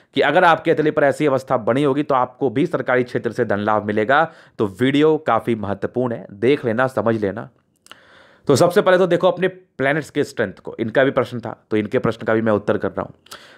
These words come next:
तो आपके सारे प्लैनेट्स में, मूलतः प्लैनेट्स में स्ट्रेंथ होने चाहिए। स्ट्रेंथ मीन्स कि ये गद्देदार अवस्था में हो, और जो व्यक्ति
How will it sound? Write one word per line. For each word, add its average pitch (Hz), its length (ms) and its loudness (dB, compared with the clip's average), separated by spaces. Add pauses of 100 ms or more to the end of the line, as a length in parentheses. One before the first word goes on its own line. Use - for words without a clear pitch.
तो - 60 2
आपके 123 220 2
सारे 165 360 2
प्लैनेट्स 156 520 -2
में, 143 200 0
मूलतः 165 440 0
प्लैनेट्स 139 800 -4
में 139 80 0
स्ट्रेंथ 135 400 -6
होने 101 180 -4
चाहिए। - 340 -12
स्ट्रेंथ 143 380 0
मीन्स 143 380 -2 (300)
कि 127 60 2
ये 151 120 4
गद्देदार 135 440 2
अवस्था 127 340 0
में 123 140 0
हो, 95 100 -2
और 101 200 -4
जो 160 280 2
व्यक्ति 160 340 -2